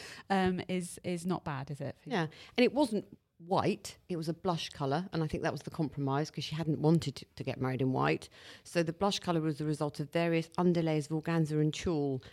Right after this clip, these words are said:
Speaker 2: that gave the body to the dress, but also kind of gave it that blush colour, which I
Speaker 1: Mm.
Speaker 2: think was very, very beautiful. And I think
Speaker 1: And it was
Speaker 2: also
Speaker 1: really subtle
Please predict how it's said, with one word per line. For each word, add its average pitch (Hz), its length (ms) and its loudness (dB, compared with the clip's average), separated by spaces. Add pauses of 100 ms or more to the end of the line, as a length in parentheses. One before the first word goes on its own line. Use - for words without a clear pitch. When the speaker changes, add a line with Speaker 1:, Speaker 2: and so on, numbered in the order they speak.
Speaker 2:
that - 100 -6
gave 165 180 0
the 170 60 -4
body 180 240 0
to - 160 -10
the 143 80 -4
dress, 147 280 0
but 165 100 -2
also 180 220 -2
kind 170 180 0
of 160 80 -2
gave 170 220 2
it - 80 -6
that - 180 -2
blush 160 220 -4
colour, 139 340 0
which 147 220 -4
I 175 40 -2
Speaker 1:
Mm. 180 40 -2
Speaker 2:
think 185 140 -2
was 165 120 -6
very, 165 400 0
very 139 220 0
beautiful. 139 520 -4 (240)
And 165 80 2
I 170 40 4
think 170 160 0
Speaker 1:
And 247 80 4
it - 20 8
was - 120 6
Speaker 2:
also 277 100 8
Speaker 1:
really 170 120 10
subtle 165 540 -2